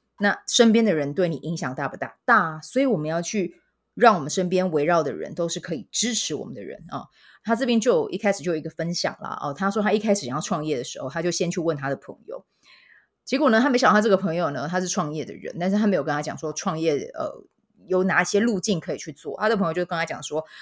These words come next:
，“哦，我最近的生意开始下滑了，然后我招揽我的客户有困难。”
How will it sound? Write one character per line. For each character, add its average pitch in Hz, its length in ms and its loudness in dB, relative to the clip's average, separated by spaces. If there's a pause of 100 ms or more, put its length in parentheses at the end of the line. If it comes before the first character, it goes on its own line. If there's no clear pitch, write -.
(140)
，“哦， 160 120 2
我 165 80 4
最 180 140 2
近 185 100 0
的 160 60 -2
生 170 140 -2
意 165 80 -2
开 165 140 2
始 139 100 -2
下 127 220 0
滑 - 280 -10
了， - 100 -6
然 147 80 -2
后 185 80 -2
我 156 100 -2
招 170 200 2
揽 147 200 0
我 139 80 -4
的 151 60 -6
客 165 200 -2
户 165 140 -2
有 143 100 0
困 151 300 0
难。” 127 240 -10